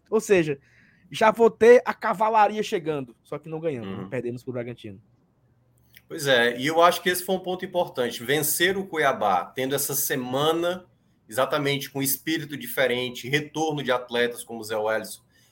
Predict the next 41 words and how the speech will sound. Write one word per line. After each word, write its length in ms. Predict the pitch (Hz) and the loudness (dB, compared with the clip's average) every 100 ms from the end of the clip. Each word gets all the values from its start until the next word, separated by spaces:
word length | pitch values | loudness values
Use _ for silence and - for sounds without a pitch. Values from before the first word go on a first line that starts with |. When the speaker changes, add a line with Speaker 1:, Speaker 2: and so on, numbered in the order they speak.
| _ | _
Speaker 2:
e 120 | - 117 | -4 2
Hércules, 640 | 117 120 127 127 - - _ _ _ _ | 2 2 -8 -8 -8 -10 _ _ _ _
isso 360 | 165 196 220 | 0 2 0
fez 880 | 196 - 165 160 175 196 - - - _ _ - | -2 0 2 2 0 -2 -4 -6 -10 _ _ 2
dar 220 | 131 160 | 6 6
um 140 | 185 | 6
clima 440 | - 170 196 214 196 | -2 0 2 2 -2
diferente 560 | 190 175 160 202 - 151 | 0 2 2 0 -4 0
e 100 | 175 | 2
aquilo 320 | 175 180 180 | 2 0 -4
que 60 | |
eu 60 | 185 | -8
tinha 120 | 175 | -8
falado 280 | - 160 160 | -2 0 0
na 80 | 160 | -2
semana 280 | 165 156 156 | -2 -2 -2
passada 360 | 156 151 147 | -2 -2 -2
também 240 | 147 147 156 | -2 -4 -4
aqui, 360 | 151 120 98 _ - - | -4 -10 -10 _ -20 -4
a 80 | 127 | 0
sinergia, 1040 | 131 185 180 170 135 120 147 147 143 139 139 _ _ | 0 2 2 2 0 -4 0 2 2 0 -6 _ _
o 100 | 120 | -10
fato 380 | - 160 147 147 | 2 6 6 6
da 100 | 127 | -2
torcida 340 | 127 - 127 | -2 -8 -8
che-, 160 | 123 - | -10 -10
chegar 360 | - 135 123 127 | -8 -2 2 0
junto, 260 | 113 120 120 | 0 -6 -6
a 40 | |
torcida 340 | 147 143 160 | -4 -6 2
apoiar. 640 | 147 143 139 131 123 120 - _ _ | 2 2 0 4 4 2 -6 _ _
Quando 200 | 196 202 | -4 2
tava 220 | 202 180 | 2 2
no 100 | 160 | -2
dois 220 | 139 123 | -2 0
a 100 | 117 | -2
zero, 440 | 107 123 143 104 110 | 2 2 2 0 -4
o 60 | |
homem 240 | 123 135 120 | -2 0 0
mal, 340 | 117 131 113 | 2 2 2
né, 160 | 110 | -4